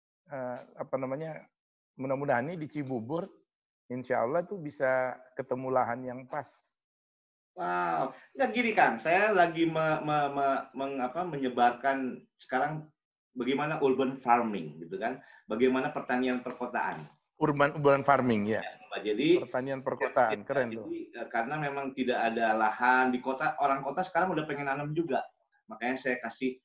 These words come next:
Speaker 2: bagaimana cara tanam hidroponik. Mungkin kalau Kak Budi ada niat itu, kemudian bagaimana vertikultur, bagaimana tabu lampot. Wow, ini katanya nanti di rumah bisa
Speaker 1: Ver-, ver-, verti-, verti-, vertikultur ya, iya.
Speaker 2: Vertikultur, <laughs> ya.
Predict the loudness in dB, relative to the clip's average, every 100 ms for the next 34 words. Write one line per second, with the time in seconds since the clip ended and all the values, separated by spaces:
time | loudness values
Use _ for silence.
0 | _ -4 -2 0 0 -2 0 -2 -2 -4
1 | -4 -4 -4 -4 -6 -6 -6 -8 -12 -14
2 | -12 -8 -4 -4 -2 -4 -2 -2 0 -2
3 | -4 -6 -6 -8 -6 -6 -4 -4 -2 -2
4 | -4 -12 -10 -8 -4 -2 -2 -4 -6 -8
5 | -4 -4 -2 -4 -4 -4 -2 -2 -2 -2
6 | 0 0 0 -4 -8 -10 _ -2 4 6
7 | 6 4 0 -4 -2 0 0 0 -4 -12
8 | -20 _ 0 4 6 6 4 4 4 4
9 | 2 6 6 8 10 8 10 6 8 8
10 | 8 8 6 8 8 10 6 8 8 10
11 | 10 12 10 10 8 4 0 2 6 6
12 | 6 4 6 4